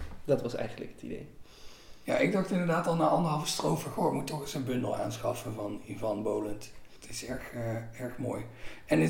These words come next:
Speaker 2: is dit dan specifiek een gedicht dat jou heel erg aanspreekt? Of dacht je, ik doe gewoon iets van Yvonne Bolend en dan zien we wel?
Speaker 1: Nou, ik heb, eh, hier voor mij liggen de nieuwe Selected Poems, die ook alweer niet heel nieuw meer zijn.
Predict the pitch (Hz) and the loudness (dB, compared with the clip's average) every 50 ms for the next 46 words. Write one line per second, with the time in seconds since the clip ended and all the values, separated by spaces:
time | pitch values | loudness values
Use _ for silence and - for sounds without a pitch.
0 | - - - 170 151 - 156 180 175 175 170 170 156 - - - 165 147 - - | 4 2 2 2 4 4 4 4 4 4 4 4 4 2 2 2 2 2 2 2
1 | - 196 208 226 - 226 190 190 208 208 208 - 208 196 - 190 185 202 202 190 | 4 4 4 6 6 4 6 6 6 4 4 4 0 2 4 4 4 6 4 4
2 | 180 185 190 196 190 190 - - 185 175 175 170 170 165 165 165 - 170 156 151 | 4 4 4 4 4 4 2 2 2 2 2 4 4 4 4 2 2 2 2 4
3 | 156 151 160 143 143 - 151 147 - - - 139 135 139 123 131 127 127 131 120 | 4 4 4 2 2 0 0 -2 -2 -4 -4 -4 -4 -4 -2 0 0 0 2 2
4 | - 135 127 127 123 123 123 120 117 113 113 113 113 113 120 120 113 113 107 107 | 2 2 2 0 -2 -2 -4 -4 -4 -4 -2 -2 -2 -2 -2 -2 -2 -2 -2 -2
5 | 117 113 - - - - - - - - - 156 170 170 170 156 - - 156 151 | -2 -4 -6 -8 -12 -14 -14 -14 -12 -2 2 6 8 10 10 10 8 6 4 4
6 | 151 156 170 170 170 151 - - - - 151 151 151 151 - 147 151 151 156 151 | 8 8 8 8 6 0 -6 -6 0 4 8 10 10 10 10 10 8 8 8 8
7 | - 170 170 170 170 156 156 156 156 151 - 151 147 139 143 139 143 143 151 160 | 8 8 8 10 10 10 10 10 8 8 6 6 8 10 10 10 10 10 10 10
8 | 180 185 180 180 - 160 151 147 147 147 - - 147 - - - 143 139 143 143 | 10 8 8 6 8 8 10 10 10 8 4 2 2 2 6 8 10 10 12 10
9 | 151 175 185 185 190 - 139 135 - 95 120 131 135 139 135 127 135 131 131 131 | 10 8 6 4 6 8 8 8 10 8 8 8 8 8 8 10 10 10 10 10
10 | 135 - - - - - - - 135 131 131 135 139 135 139 139 135 135 139 135 | 10 8 8 8 6 6 6 4 6 8 10 12 12 12 12 12 12 12 12 10
11 | 131 131 131 127 120 139 170 185 | 10 10 8 8 8 8 6 4